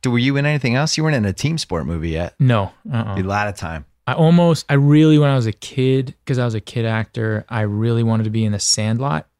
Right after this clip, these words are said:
Speaker 1: Did you audition for it?
Speaker 2: I did. I auditioned for The Sandlot.
Speaker 1: Oh my
Speaker 2: Yeah.
Speaker 1: God. Th-, I wanna make sure my phone's off. This is, uh, that's probably my son's favorite movie or
Speaker 2: No
Speaker 1: top
Speaker 2: way.
Speaker 1: three, but it's funny, like,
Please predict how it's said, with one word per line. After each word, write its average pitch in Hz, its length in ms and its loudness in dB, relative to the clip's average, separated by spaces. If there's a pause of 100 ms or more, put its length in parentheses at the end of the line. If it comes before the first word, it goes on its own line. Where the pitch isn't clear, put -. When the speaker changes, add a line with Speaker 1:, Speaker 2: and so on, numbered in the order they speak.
(1200)
Speaker 1:
Did 135 160 -2
you 131 140 0
audition 113 380 -2
for 240 180 -4
it? 302 80 -2
Speaker 2:
I 135 60 2
did. 123 260 4
I 104 160 0
auditioned 107 220 -2
for 107 80 -2
The 104 60 -2
Sandlot. 107 400 -2
Speaker 1:
Oh 123 120 0
my 113 120 -2
Speaker 2:
Yeah. 107 60 -2
Speaker 1:
God. 95 280 -6 (120)
Th-, - 140 -16 (160)
I 104 40 -12
wanna 104 180 -10
make 95 160 -12
sure - 180 -16
my 92 80 -12
phone's 98 300 -12
off. 82 200 -14
This 135 240 -6
is, 117 200 -8
uh, 98 400 -4 (140)
that's 123 200 -6
probably 143 380 -6
my 117 140 -4
son's 123 360 -6
favorite 120 360 -2
movie 131 280 -4
or 151 40 6
Speaker 2:
No 156 180 6
Speaker 1:
top 151 100 4
Speaker 2:
way. 196 140 4
Speaker 1:
three, 120 180 0
but 123 160 -4
it's 110 160 -2
funny, 135 240 -2
like, 107 320 -6